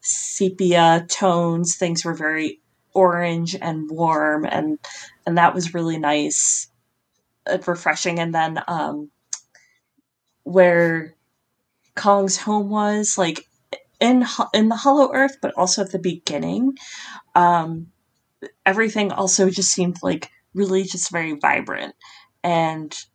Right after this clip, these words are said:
I, like, really appreciated that, and it really made this film kind of stand out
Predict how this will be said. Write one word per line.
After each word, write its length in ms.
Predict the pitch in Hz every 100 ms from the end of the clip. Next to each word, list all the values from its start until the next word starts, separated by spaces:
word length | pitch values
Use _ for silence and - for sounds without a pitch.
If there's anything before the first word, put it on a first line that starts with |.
| _ _ _ _ -
I, 140 | 175
like, 260 | 180 175 170
really 440 | 175 165 160 -
appreciated 760 | - - 160 175 190 190 214 214
that, 340 | 233 240 254 -
and 120 | 180
it 160 | 175 143
really 300 | 190 202 185
made 220 | 185 175
this 180 | 175 175
film 280 | - 165 156
kind 240 | - 165
of 80 | 156
stand 400 | - - 156 156
out 340 | 151 147 147